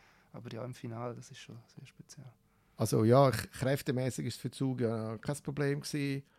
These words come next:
Speaker 2: Sie haben relativ einen lockeren Weg in, äh, in Finale gehabt, aber, äh, mental ist es also schon Chapeau, wie cool sie geblieben sind und wie sie einfach ihr Ding weitergespielt haben und auch wie der Dan Tanies das Ganze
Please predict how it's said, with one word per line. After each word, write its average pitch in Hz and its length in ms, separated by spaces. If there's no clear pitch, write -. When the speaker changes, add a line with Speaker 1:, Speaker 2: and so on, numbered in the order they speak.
Speaker 2:
Sie - 100
haben 120 100
relativ 117 300
einen 113 120
lockeren 131 400
Weg 127 340
in, 123 180
äh, 113 580
in 120 120
Finale 127 420
gehabt, - 120
aber, 120 400
äh, 113 380
mental 123 640
ist 117 100
es 107 160
also 120 160
schon 131 340
Chapeau, 120 520
wie 123 280
cool 143 240
sie 147 120
geblieben 135 340
sind 127 480
und 120 220
wie 127 80
sie 127 120
einfach 120 280
ihr 120 160
Ding 123 420
weitergespielt 127 800
haben 120 340
und 117 220
auch 113 160
wie 120 80
der 117 240
Dan 117 140
Tanies 117 500
das - 180
Ganze 107 640